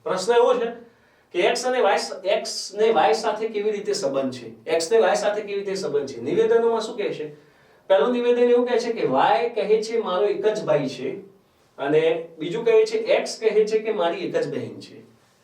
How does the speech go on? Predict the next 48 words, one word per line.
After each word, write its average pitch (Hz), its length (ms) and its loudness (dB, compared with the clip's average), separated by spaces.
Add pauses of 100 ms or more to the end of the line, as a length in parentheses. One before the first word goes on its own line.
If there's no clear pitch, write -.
(540)
વાય 190 240 2
કહે 196 180 0
છે 214 140 -4
કે - 80 -4
મારો 185 200 -2
એક - 160 -2
જ 214 140 -2
ભાઈ 160 160 -2
છે, 175 220 -10
અને 151 360 -8
બીજા 160 300 -2
નિવેદનમાં 190 440 0
એક્સ 170 280 -4
કહે 180 200 -4
છે 185 100 -6
કે 190 120 -8
મારી 170 240 -6
એક 160 60 -12
જ 147 100 -6
બહેન - 220 -8
છે. - 220 -18 (640)
મોટા 196 480 0
ભાગના 220 280 2
વિદ્યાર્થીઓ, 202 480 -2
હું 196 140 2
તમને 190 200 0
ગેરંટી 190 440 0
મારીને 170 280 -2
કહું 139 200 -4
દોસ્તો, 135 520 -8 (460)
કે 190 200 0
પહેલા 175 380 2
નિવેદનથી 190 400 -2
એવું 190 160 0
જ - 20 -6
સમજી 196 220 -4
લે, 175 120 2
વાય - 240 2
કહે 185 200 -6
છે 185 80 -8
કે 185 80 -8
મારો 180 180 0
એક 175 120 -6
ભાઈ 180 160 2
છે 185 120 -6
એટલે 175 120 -4
એક્સ 175 260 -2
હશે, 160 240 -2